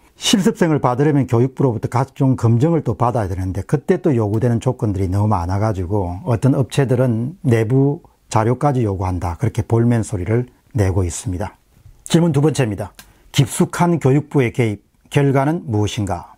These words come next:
여름 방학이 시작되는 칠월을 앞두고 현장 실습생을 거부하는 기업들이 늘고 있기 때문에 기업의 뿐만 아니고 취업 담당하는 아주 관계자들은 애를 먹고 있습니다. 대학은 어려움을 이렇게 호소합니다.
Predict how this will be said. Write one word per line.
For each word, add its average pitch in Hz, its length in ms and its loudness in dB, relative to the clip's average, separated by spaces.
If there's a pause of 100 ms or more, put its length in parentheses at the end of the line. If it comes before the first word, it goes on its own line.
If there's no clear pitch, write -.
(160)
여름 170 240 2
방학이 143 300 0
시작되는 120 480 -2
칠월을 143 340 2
앞두고 107 360 -2
현장 123 440 2
실습생을 127 580 -2
거부하는 110 380 -2
기업들이 110 440 -2
늘고 117 320 0
있기 - 160 -8
때문에 98 500 -4 (600)
기업의 123 800 0 (220)
뿐만 123 280 4
아니고 107 460 0 (100)
취업 - 380 -2
담당하는 104 600 0 (220)
아주 98 220 -2
관계자들은 110 720 0
애를 113 260 2
먹고 135 240 0
있습니다. 95 320 -4
대학은 127 480 2
어려움을 131 440 2
이렇게 135 260 0
호소합니다. 104 680 -2